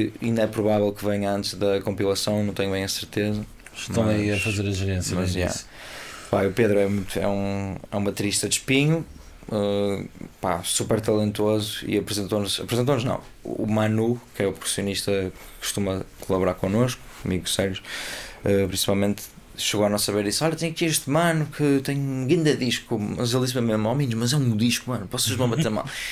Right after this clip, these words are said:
Speaker 1: E fogo, é um guinda disco, tipo, acho que o pessoal vai,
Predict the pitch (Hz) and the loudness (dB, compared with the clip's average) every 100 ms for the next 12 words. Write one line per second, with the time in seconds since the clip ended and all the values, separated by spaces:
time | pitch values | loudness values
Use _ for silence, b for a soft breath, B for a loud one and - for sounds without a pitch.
0 | B B B - 104 98 92 - 98 90 | B B B 0 2 2 0 0 0 2
1 | 95 92 - - - 104 98 101 95 92 | 0 -2 -8 -4 0 0 2 0 2 2
2 | 82 - - 90 - 95 90 - - 104 | 0 -4 -6 -8 -2 0 0 -2 0 0
3 | 104 - - 107 98 92 95 | 0 2 2 4 4 2 0